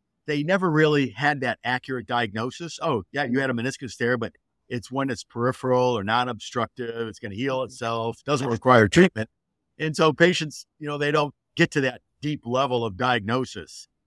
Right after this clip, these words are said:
Speaker 2: Mm-hmm.
Speaker 1: So, um, I, again, y-, you know, every, when, when we say the N is one, "Oh, yeah, I hurt my knee and I had surgery." Oh, yeah, that means every time I hurt my knee, I have surgery. And that's gen-,
Speaker 2: Right.
Speaker 1: that's generally not the case. But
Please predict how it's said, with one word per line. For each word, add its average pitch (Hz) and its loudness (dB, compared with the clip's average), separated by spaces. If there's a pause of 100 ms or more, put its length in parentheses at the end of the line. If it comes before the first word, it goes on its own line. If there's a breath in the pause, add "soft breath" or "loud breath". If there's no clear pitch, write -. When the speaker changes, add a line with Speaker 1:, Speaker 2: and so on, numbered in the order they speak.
(200)
Speaker 2:
Mm-hmm. 139 -20
Speaker 1:
So, 127 0
um, 117 -6 (440)
I, 165 -8
again, 151 -2
y-, 139 -16 (680)
you 151 -8
know, 190 -2
every, 160 -2
when, 147 -2
when 147 -6
we 135 0
say 165 0
the 127 0
N 165 2
is 127 0
one, 139 4
"Oh, 151 4
yeah, 135 4
I 117 4
hurt 160 2
my 127 -2
knee 147 0
and 131 0
I 120 2
had 113 0
surgery." 131 0 (340)
Oh, 170 6
yeah, 143 6
that 127 0
means 135 0
every 156 2
time 139 2
I 131 2
hurt 143 0
my 123 0
knee, 165 -2
I 120 0
have 110 -6
surgery. 208 -6
And 113 -14
that's - -20
gen-, 131 -6
Speaker 2:
Right. 127 -12
Speaker 1:
that's 120 -8
generally 151 2
not 117 -2
the 104 -20
case. - -12
But - -8